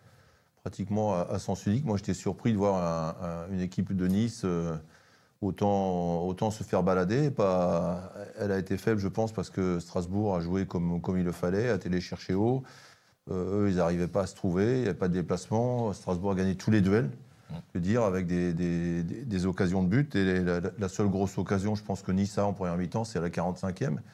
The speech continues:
Speaker 1: Et là, ça, elle se fait un arrêt de, de, de grande classe pour, euh, bah, pour les empêcher de revenir au score. Non, non, je pense que c'est, c'est surprenant parce que Nice, c'était quand même la, la meilleure défense.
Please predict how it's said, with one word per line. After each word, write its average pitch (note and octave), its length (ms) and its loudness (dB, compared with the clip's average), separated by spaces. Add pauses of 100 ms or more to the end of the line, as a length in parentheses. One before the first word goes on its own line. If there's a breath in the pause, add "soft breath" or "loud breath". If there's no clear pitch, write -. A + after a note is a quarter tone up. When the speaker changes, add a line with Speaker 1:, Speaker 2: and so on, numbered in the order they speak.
(360 soft breath)
Speaker 1:
Et F2+ 60 -4
là, G2+ 120 2
ça, G2+ 160 -4
elle F#2+ 80 -2
se - 80 -14
fait - 80 -8
un F2 140 -4
arrêt F2+ 240 0
de, D#2 320 -2 (720 soft breath)
de, F2+ 100 -4
de G2+ 120 0
grande F#2+ 300 2
classe A#2 260 0
pour, F2+ 340 -2
euh, E2 640 -4 (220)
bah, F2 100 -6 (140)
pour F#2 100 -4
les E2+ 140 0
empêcher F2+ 340 -2
de F#2 60 4
revenir F2+ 280 2
au F2 60 0
score. - 300 -4 (1200 loud breath)
Non, G#2+ 160 6
non, D3 80 6
je C#3+ 100 0
pense G#2+ 220 2
que G2+ 120 2
c'est, F#2+ 300 4
c'est F2+ 160 2
surprenant A#2+ 560 4
parce - 220 -2
que G#2 80 2
Nice, A2+ 240 4
c'était - 180 -2
quand G2+ 120 0
même F#2+ 120 0
la, F2 240 0
la F2 120 0
meilleure F#2 260 0
défense. G#2+ 420 -4